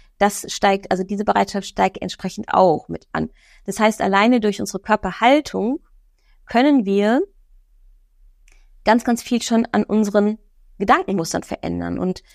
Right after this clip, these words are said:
deswegen nutze ich das auch ganz gerne in, in der Coaching-Arbeit, die ich mache, weil es tatsächlich so essentiell ist, dass wir selber diese innere Stärke spüren können. Weil wenn wir sie spüren können, dann können wir sie auch nach außen transportieren.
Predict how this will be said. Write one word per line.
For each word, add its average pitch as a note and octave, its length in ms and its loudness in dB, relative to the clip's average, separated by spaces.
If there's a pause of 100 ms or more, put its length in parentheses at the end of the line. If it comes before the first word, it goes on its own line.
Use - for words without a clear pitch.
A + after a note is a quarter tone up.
deswegen G#3 280 2
nutze C#4 260 2
ich A#3 40 -6
das G3+ 160 -2
auch F#3+ 120 2
ganz G3 200 -2
gerne F#3+ 300 0
in, A3 160 0
in A3 180 0
der A3 240 0
Coaching-Arbeit, - 800 -4
die F#3 60 -6
ich - 140 -14
mache, G3 280 -6
weil F#3+ 180 4
es F#3+ 220 -6 (960)
tatsächlich G#3+ 420 0
so - 80 -6
essentiell G3 540 2
ist, - 180 -4
dass G3 220 -4
wir F#3 100 -2
selber G#3 300 2
diese F#3 200 -2
innere G3+ 300 0
Stärke G3+ 400 0
spüren G#3+ 400 0
können. F3 300 -4
Weil F#3 100 -4
wenn G#3 140 2
wir A#3 80 2
sie G#3+ 80 -4
spüren A#3+ 340 2
können, G3 160 0
dann F3+ 100 -2
können G3+ 180 -2
wir G3 80 0
sie - 80 -2
auch F3 100 0
nach F3 160 -4
außen F#3+ 240 -2
transportieren. F#3 640 -4